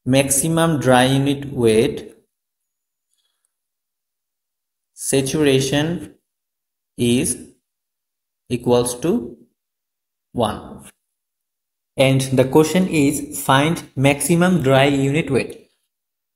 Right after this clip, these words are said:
We know dry unit weight equals to specific gravity into water unit weight divided by one plus specific gravity into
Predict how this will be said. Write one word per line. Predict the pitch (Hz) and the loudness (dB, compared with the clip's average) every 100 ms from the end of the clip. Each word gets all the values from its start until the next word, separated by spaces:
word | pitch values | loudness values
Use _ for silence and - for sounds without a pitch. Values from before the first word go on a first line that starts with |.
| _ | _
We | - 156 | -2 2
know | 180 131 135 254 - - _ _ _ _ 117 | 4 4 4 0 -10 -20 _ _ _ _ -2
dry | 117 135 151 | 4 6 6
unit | 160 165 160 | 2 0 -2
weight | 135 127 135 131 - _ _ - | 2 4 4 0 -10 _ _ -6
equals | 127 139 135 135 - - | -2 4 4 4 -4 -4
to | 151 185 294 - _ _ _ _ _ _ | -2 -2 -4 -12 _ _ _ _ _ _
specific | - - 156 156 - 165 139 | -10 4 4 4 0 -2 4
gravity | 139 135 139 165 170 | 4 6 0 0 0
into | 139 131 123 143 185 - - - | 0 -2 0 0 0 -4 -12 -2
water | 127 131 135 160 | 4 4 6 2
unit | 165 147 147 - - | 2 0 -2 -4 -2
weight | 127 123 165 - - _ _ _ _ _ | 2 4 4 0 -12 _ _ _ _ _
divided | 127 135 127 127 135 135 | 0 4 4 4 2 2
by | 131 131 151 175 - | 2 2 0 -4 -2
one | 127 120 127 135 - | 4 4 4 -2 -6
plus | - 123 117 139 - - _ _ _ _ _ _ _ _ | 0 4 4 2 -4 -16 _ _ _ _ _ _ _ _
specific | - - 139 143 143 151 139 | -20 -2 2 2 0 -2 2
gravity | 127 123 131 135 151 | 4 4 2 -2 -4
into | - 131 123 131 151 247 - | -2 -4 -2 0 0 0 -6